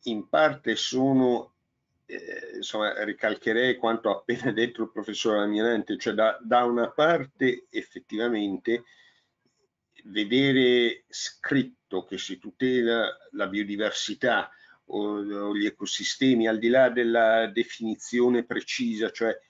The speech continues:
eh, si ritiene importante tutto il patrimonio biologico, tutto quell'insieme di elementi che formano il capitale naturale della, eh, della nostra nazione, è un elemento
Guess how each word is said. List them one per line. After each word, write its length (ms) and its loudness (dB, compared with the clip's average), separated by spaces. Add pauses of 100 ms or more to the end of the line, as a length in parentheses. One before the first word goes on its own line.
(640)
eh, 520 -6
si 340 -6
ritiene 600 2
importante 1400 2
tutto 380 -2
il 120 2
patrimonio 760 0
biologico, 680 0
tutto 440 -6
quell'insieme 800 2
di 120 0
elementi 580 2
che 140 -4
formano 500 2
il 80 -4
capitale 560 -2
naturale 560 0
della, 1080 0
eh, 40 -4
della 240 -2
nostra 400 0
nazione, 540 0
è 20 2
un 140 0
elemento 720 0